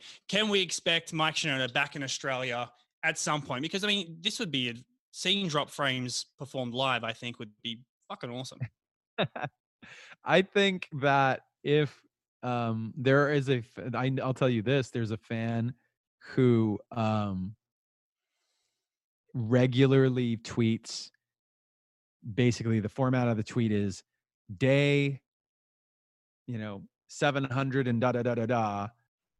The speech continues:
Speaker 2: of waiting for Mike Shinoda to announce a y-, Australian tour." Like,
Speaker 1: Spoiler,
Speaker 2: they've
Speaker 1: it's me.
Speaker 2: <laughs> they, <laughs>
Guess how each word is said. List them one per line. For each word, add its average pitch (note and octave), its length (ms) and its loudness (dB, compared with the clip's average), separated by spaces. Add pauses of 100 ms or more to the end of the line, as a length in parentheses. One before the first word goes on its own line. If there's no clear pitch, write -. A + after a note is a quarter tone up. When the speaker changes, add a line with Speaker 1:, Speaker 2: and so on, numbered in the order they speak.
(200)
Speaker 2:
of A#2+ 400 0
waiting A#2+ 500 4
for A#2 180 -6
Mike A2 360 2
Shinoda A2 460 0
to A#2 120 -6
announce G2+ 380 -2
a A2 40 -2
y-, G2+ 200 0
Australian G2 560 -2
tour." - 240 -10 (360)
Like, B2+ 220 -2 (120)
Speaker 1:
Spoiler, D3+ 240 2
Speaker 2:
they've F3+ 160 12
Speaker 1:
it's D3+ 120 -2
me. - 260 2 (800)
Speaker 2:
<laughs> - 0 -
they, C4 140 12
<laughs> - 880 4